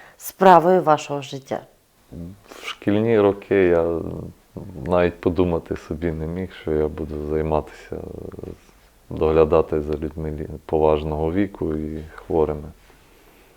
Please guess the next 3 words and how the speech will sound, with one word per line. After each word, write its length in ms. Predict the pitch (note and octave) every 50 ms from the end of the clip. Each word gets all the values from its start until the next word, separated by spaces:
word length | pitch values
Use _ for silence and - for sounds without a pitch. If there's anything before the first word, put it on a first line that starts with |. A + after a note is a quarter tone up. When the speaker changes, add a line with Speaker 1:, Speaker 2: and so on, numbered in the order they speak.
| _ _ - - _ _ B2+ C3 _ _ _ _ _ _ _ _ _ _ _ _ _ _ _ _ _ _ _ _ _ -
Speaker 2:
Ні, 240 | E2 E2 D#2 D#2 - -
не 160 | F#2+ F2+ E2+
думав. 380 | D#2+ D#2+ D#2+ D#2 D2+ D2+ C#2+